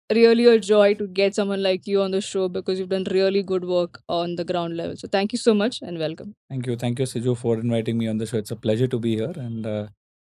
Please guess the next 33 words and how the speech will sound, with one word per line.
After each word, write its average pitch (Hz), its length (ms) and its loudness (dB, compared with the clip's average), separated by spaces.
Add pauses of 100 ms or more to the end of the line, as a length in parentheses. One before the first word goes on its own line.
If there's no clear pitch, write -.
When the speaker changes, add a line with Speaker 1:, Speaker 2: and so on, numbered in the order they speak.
Speaker 2:
I 110 120 -6
hope 110 320 -2
that 101 240 -6
the 110 100 -4
viewers 104 380 -2
and 107 100 -4
everyone 107 300 0
who 107 80 -2
listens 104 380 -6
to 107 80 -6
this 101 140 -2
podcast 104 520 -6
will 107 80 -4
be 101 80 -2
able 104 200 -4
to 104 100 -4
find 104 280 -2
some 104 160 -2
value 101 320 0
out 98 100 -4
of 101 80 -4
the 107 80 -8
conversation 101 600 -2
that 98 180 -6
we 101 120 -2
have. 98 220 -4 (540)
And 101 340 -2
again, 107 380 -2
once 110 220 -8
again, 104 180 0
I 101 100 0
think 107 280 -4
you 104 240 -4